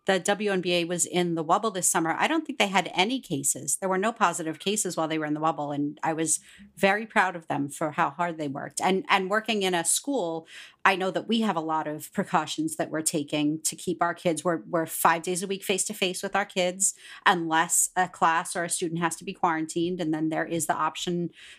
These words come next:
um, for remote. Um, so I know that there are,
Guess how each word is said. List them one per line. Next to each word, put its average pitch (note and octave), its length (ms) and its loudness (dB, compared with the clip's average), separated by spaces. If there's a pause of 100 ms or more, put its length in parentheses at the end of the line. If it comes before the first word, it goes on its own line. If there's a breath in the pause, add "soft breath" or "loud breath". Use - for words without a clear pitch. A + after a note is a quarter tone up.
um, D#3 380 -2
for F3 260 0
remote. E3+ 500 -2 (400 loud breath)
Um, C#3+ 520 0
so G3 100 2
I E3 120 2
know E3+ 220 -2
that D#3+ 220 -2
there E3 160 2
are, D3+ 240 -6